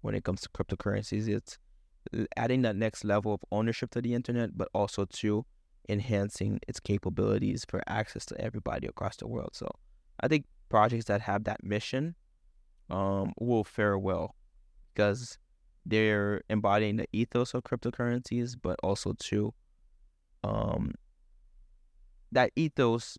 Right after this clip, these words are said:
you know, a lot, a lot of times in business, the ethos of the business is, like, profits, but, and the ethos of cryptocurrencies, like, that freedom or, like, that accessibility for all will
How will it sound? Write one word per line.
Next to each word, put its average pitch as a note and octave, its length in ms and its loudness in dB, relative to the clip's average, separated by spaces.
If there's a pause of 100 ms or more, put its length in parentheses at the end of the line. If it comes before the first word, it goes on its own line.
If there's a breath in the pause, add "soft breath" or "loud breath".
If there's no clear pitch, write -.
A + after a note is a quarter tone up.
(140)
you E3+ 60 -2
know, C#3+ 140 4
a - 20 2
lot, A2 180 2
a - 40 0
lot A#2 140 6
of A2+ 60 2
times G#2+ 240 -2
in G2+ 140 -2
business, G#2 500 0 (580)
the - 80 -2
ethos A2 300 0
of G#2 100 0
the G2+ 100 0
business G#2 360 0
is, - 20 -12
like, G2 160 -4
profits, G#2 500 0
but, - 240 0 (680)
and G2+ 120 0
the G#2 160 2
ethos A2+ 380 2
of A2+ 80 0
cryptocurrencies, G2+ 680 0
like, G2 200 -2
that A2 160 -2
freedom G#2 600 2
or, G2 180 0
like, G2+ 220 -2
that G2 200 -2 (240)
accessibility A2 760 0
for F#2 220 -2
all G#2 340 2 (640)
will G#2+ 560 4